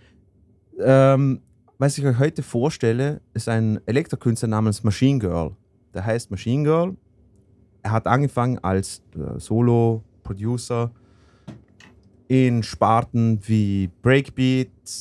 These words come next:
äh, Jungle, Happy Hardcore, alles so elektromäßige Sachen. Äh, mittlerweile hat er einen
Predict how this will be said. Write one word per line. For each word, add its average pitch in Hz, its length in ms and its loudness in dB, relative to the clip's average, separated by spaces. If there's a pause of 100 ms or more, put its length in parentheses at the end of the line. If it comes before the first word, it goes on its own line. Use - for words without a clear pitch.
(200)
äh, 92 600 -6 (100)
Jungle, 107 680 0
Happy 98 380 -4
Hardcore, 92 680 0
alles 107 240 0
so 104 80 -2
elektromäßige 123 1120 -2
Sachen. 143 380 -2 (1000)
Äh, 104 280 0
mittlerweile 123 480 -2
hat 117 180 0
er 120 80 4
einen 101 460 2